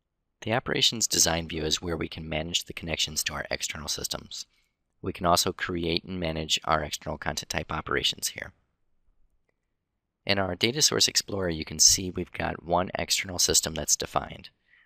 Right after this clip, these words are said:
our AdventureWorks two thousand eight R two database connection.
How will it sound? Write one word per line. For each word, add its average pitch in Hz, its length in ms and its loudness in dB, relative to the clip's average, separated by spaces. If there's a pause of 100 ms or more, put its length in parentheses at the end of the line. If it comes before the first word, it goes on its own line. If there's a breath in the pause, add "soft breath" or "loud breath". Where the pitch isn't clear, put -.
our 80 180 4
AdventureWorks 82 640 0
two - 120 0
thousand 80 300 -2
eight 78 260 -8
R 78 180 0
two 76 260 -4
database - 460 -6
connection. - 340 -8